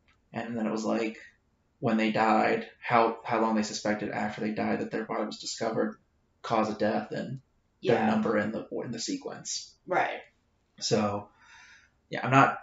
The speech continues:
Speaker 1: yeah, not diminishing them, but it's one of those things that it's like, um, without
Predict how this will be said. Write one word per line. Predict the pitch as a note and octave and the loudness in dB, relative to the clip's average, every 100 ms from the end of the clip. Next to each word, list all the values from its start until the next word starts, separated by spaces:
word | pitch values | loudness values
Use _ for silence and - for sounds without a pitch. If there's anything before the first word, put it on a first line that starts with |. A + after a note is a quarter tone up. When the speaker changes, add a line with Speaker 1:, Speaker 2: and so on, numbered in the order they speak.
| - _ | -14 _
Speaker 1:
yeah, | - - - | -16 -14 2
not | A#2+ A#2+ | 2 4
diminishing | C3 B2+ C3 C3 B2 | 2 2 0 -2 -4
them, | B2 B2 - | -2 -2 -2
but | - - - - - - | 0 0 -2 -8 -16 -6
it's | A#2 A#2 A#2 | -4 -4 -4
one | A2 | -6
of | |
those | - | -6
things | - | -8
that | C#2 | -8
it's | - | -6
like, | - C#2 - - | -4 -4 -6 -12
um, | - - _ _ _ G#2+ A2+ | -12 -14 _ _ _ -8 -6
without | A#2 A#2 A2+ | -2 2 4